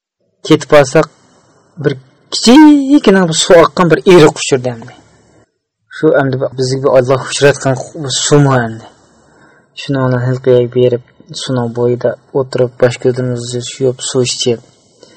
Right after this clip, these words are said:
хилкы бир тал нан калыптыр экен. Хилкы бир тал нанды пач, пач, пач, пач кылып уштуп, хилкы бир талны жеп, а, а, бир талны мен чакарым, аны жеп, аны жеп алсам,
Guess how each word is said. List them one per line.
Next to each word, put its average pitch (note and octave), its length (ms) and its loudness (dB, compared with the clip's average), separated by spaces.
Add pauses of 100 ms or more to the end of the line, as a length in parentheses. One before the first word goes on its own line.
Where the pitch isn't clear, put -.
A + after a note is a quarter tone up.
(580)
хилкы B2 240 -6
бир C3 240 0
тал B2+ 160 4
нан A#2+ 160 2
калыптыр - 280 -4
экен. A2+ 160 -10 (960)
Хилкы B2 280 0
бир B2+ 120 -6
тал A#2+ 200 -2
нанды A#2+ 320 -4
пач, C#3+ 400 -2
пач, D3 300 -4
пач, D#3 280 -6
пач E3+ 300 4
кылып C3+ 240 0
уштуп, C3 380 0 (640)
хилкы C3+ 320 0
бир C3+ 160 0
талны C3+ 300 4
жеп, C3 160 4 (1000)
а, - 120 0
а, D#3+ 160 4
бир D3 200 2
талны D3 280 4
мен C#3+ 180 4
чакарым, D3+ 420 2
аны D3 180 6
жеп, C3+ 80 0
аны D3+ 280 6
жеп D3+ 140 8
алсам, D3 240 2